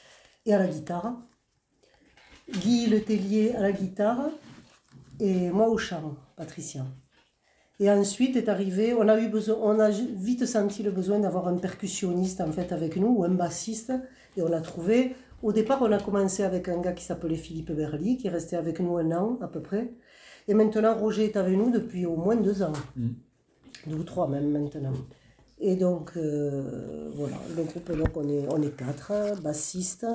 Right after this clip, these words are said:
Speaker 1: guitariste, accordéoniste et la chanteuse.
Speaker 2: Voilà, alors Roger Cazeneuve nous a rejoints là depuis deux ans, ce qui nous permet d'avoir, euh, des percussions, de, de, d'envisager un répertoire, euh,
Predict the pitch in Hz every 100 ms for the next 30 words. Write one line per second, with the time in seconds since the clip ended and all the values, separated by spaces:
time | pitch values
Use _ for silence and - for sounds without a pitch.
0 | 233 - _ 208 208 185 165 185 185 -
1 | 233 - 240 214 180 180 165 156 185 180
2 | 220 170 - 156 135 131 131 - _ _
3 | _ _ _ _ - 101 98 123 117 101
4 | 123 120 117 123 117 110 110 110 117 110
5 | 110 107 98 104 104 101 110 110 104 95
6 | - - 98 92 90 92 95 101 110 190
7 | - - _ _ _ _ _ _ - -
8 | 107 107 117 101 110 110 98 101 95 -
9 | 85 87 - 113 101 - 123 - 147 147
10 | 160 139 131 - 139 123 117 117 117 113
11 | 123 123 131 135 123 160 123 131 127 -
12 | 139 127 117 107 107 104